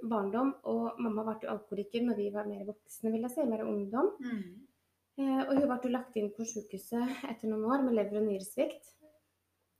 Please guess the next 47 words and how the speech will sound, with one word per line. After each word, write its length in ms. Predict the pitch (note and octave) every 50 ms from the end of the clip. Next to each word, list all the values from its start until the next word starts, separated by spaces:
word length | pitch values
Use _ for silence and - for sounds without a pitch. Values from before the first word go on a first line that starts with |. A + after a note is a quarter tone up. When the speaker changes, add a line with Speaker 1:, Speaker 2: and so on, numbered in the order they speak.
| - _
Speaker 1:
Eh, 260 | A3 G#3+ G#3+ G#3+ G#3+ G#3 -
og 60 | - A#3
når 180 | A#3 A#3 A3+ A#3
hun 200 | A#3+ A#3 A3+ G#3+
var 180 | G#3 G3 G3 G3 -
på 80 | B3+
sykehuset, 600 | C4 - C4 G#3+ - - G#3 G3+ - - C4 C4
så 180 | C4 B3 A#3+ A#3+
satt 360 | A#3+ - A#3 A3+ - - - A#3
vi, 160 | A#3+ B3 C4 C4 - - _ _ _ _ _ _
hun 80 | A#3+ A#3
var 140 | A#3 G#3+ A3
på 80 | A3+ A3+
sykehuset 340 | A#3 G#3 G#3+ G3+ - A#3 A3+
i 40 |
fem 220 | - A#3 A3 A3 G#3+
dager, 420 | G#3 G3 F#3+ F#3+ G#3+ B3 C#4 C4+ - - - _ _ _ - _ _ _ _ _ _ -
ehm, 440 | A#3+ A#3+ A#3 A#3 A#3 A#3 A#3 A3+ A3+ A3+ A3+ A#3 - _ -
og 100 | - A#3+
da 80 | A#3+ B3
satt 360 | B3 A#3+ - A3+ A3+ - _ -
vi 140 | B3+ B3 A3
rundt 180 | G#3+ A3+ A3
senga 300 | - - G#3+ G3+ G#3 G#3
hennes 220 | G#3+ A3+ A#3 - -
og 100 | B3+ C4
holdt 240 | A3+ G#3 G#3+ - A#3
henne 80 | A#3
i 80 | A#3+ A#3
handa, 240 | A3 A3 B3 D4 F#4+ A4+ A4 - - - _ _ _ _ _ A#3+
eh, 240 | A#3 A#3 A#3+ A#3+ A#3+ A#3+ - - -
og 80 | A#3 A#3+
jeg 240 | A#3 B3 A#3+ - -
følte 380 | - C#4 A3 G3+ G3 - - A3 G#3+
at 100 | - A3+
det 140 | A3 A3+ A3 G#3
var 240 | G#3+ G#3 G#3+ A3+
noe 240 | A#3 A#3+ A3+ G#3+ G#3
som 180 | G3+ - A#3 A3+
gjorde 240 | G#3+ G3+ F#3+ G3 -
at 120 | - A3
hun 240 | A3 A3 A3 - A3
ikke 200 | - - - G3+
ville 280 | G#3+ G#3 G#3+ A3+ G#3
gi 160 | G3+ G#3 G#3+ A#3 A3+ - - _ _ _ _ _ _ _ - - -
slipp 340 | - - A#3+ C4 C4 C4 -
da, 100 | - A3+